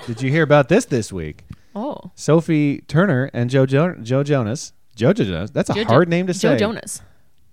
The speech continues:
Speaker 1: They're,
Speaker 2: Joe
Speaker 1: they're
Speaker 2: Jonas.
Speaker 1: splits after, uh, uh, how
Speaker 2: Four
Speaker 1: long?
Speaker 2: years.
Speaker 1: Was it four years?
Speaker 2: It was four years, and I think they have a baby together.
Speaker 1: Two kids.
Speaker 2: They have two kids?
Speaker 1: Yeah.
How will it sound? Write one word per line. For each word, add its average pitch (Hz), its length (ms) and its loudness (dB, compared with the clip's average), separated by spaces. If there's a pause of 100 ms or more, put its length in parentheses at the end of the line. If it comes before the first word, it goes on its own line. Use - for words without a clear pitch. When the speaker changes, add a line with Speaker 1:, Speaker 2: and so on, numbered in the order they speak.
(300)
Speaker 1:
They're, 151 140 2
Speaker 2:
Joe 208 120 0
Speaker 1:
they're 190 140 2
Speaker 2:
Jonas. 220 100 4
Speaker 1:
splits 120 380 2
after, 123 500 0 (120)
uh, 127 40 -6
uh, 123 840 -2
how 147 100 0
Speaker 2:
Four 175 100 4
Speaker 1:
long? 170 100 4
Speaker 2:
years. - 360 -8
Speaker 1:
Was 120 140 -6
it 165 80 -6
four 156 220 0
years? 165 340 -2 (320)
Speaker 2:
It - 60 -10
was 202 120 -10
four 277 200 -4
years, 226 240 -4
and 226 80 -6
I 226 40 -4
think 320 180 -12
they 339 60 -4
have 254 120 -4
a 233 60 -2
baby 175 340 -2
together. 73 480 -12
Speaker 1:
Two 170 180 0
kids. - 480 -8 (200)
Speaker 2:
They 311 60 -8
have - 120 -10
two 370 420 4
kids? 370 460 -4
Speaker 1:
Yeah. 120 240 -2